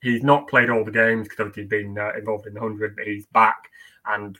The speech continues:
he's a massive boost for Leicestershire, definitely. Um, he played quite a part with, I mean, he's in the side obviously as a bowler, uh, another overseas player, but he is, um, he, this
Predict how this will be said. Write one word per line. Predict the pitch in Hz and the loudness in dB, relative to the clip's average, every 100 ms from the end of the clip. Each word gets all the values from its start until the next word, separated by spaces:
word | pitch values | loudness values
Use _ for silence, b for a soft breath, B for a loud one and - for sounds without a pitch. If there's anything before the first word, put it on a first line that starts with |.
| _ | _
he's | - 113 104 | -8 -6 -6
a | 104 | -6
massive | 110 104 - 104 | -2 -2 -2 -2
boost | 113 107 - | 0 0 -4
for | 107 | -4
Leicestershire, | 107 - _ 123 113 | -4 -4 _ -12 -6
definitely. | 113 - 113 113 117 110 113 | -4 -6 -6 -4 0 0 0
Um, | 117 110 107 107 113 | 0 2 2 0 -2
he | 135 139 | -2 -2
played | - 180 165 - _ _ - | 2 4 4 0 _ _ -2
quite | 170 165 | 2 2
a | |
part | - 117 117 | 4 2 2
with, | 110 120 | -4 -4
I | |
mean, | 117 113 | -2 0
he's | |
in | 127 120 | 0 0
the | |
side | 104 104 | 0 0
obviously | 104 101 104 | 0 -4 -8
as | |
a | 101 | -2
bowler, | 107 107 107 104 b b b - | 0 0 -2 -4 b b b -6
uh, | 107 107 | -4 -4
another | 107 104 | -4 -4
overseas | 104 101 107 | -4 -8 -10
player, | - 107 104 - - | -4 -4 -2 -6 -4
but | 113 - | -4 -2
he | 123 113 110 104 - _ _ | -2 -2 -2 -10 -18 _ _
is, | - 107 104 98 - - _ - - | 0 2 0 -6 -16 -20 _ -12 0
um, | 120 110 117 | 2 2 -2
he, | 113 - | -6 -6
this | 110 | -10